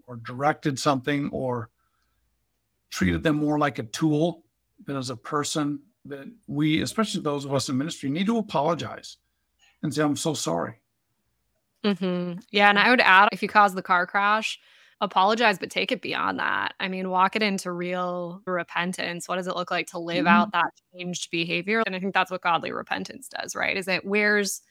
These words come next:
Speaker 2: new trails that become new gravel roads, that become new highways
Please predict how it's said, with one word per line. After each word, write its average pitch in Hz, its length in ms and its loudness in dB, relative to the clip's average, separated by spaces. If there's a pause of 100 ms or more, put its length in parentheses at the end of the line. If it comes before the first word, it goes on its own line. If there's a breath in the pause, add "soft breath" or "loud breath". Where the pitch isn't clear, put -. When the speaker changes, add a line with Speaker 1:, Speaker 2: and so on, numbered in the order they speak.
(340 soft breath)
Speaker 2:
new 208 220 4
trails 180 640 2
that 175 180 -2
become 180 460 -4
new 185 200 -8
gravel 175 340 2
roads, 180 460 0
that 175 120 -4
become 180 400 -6
new 180 300 -6
highways 190 840 2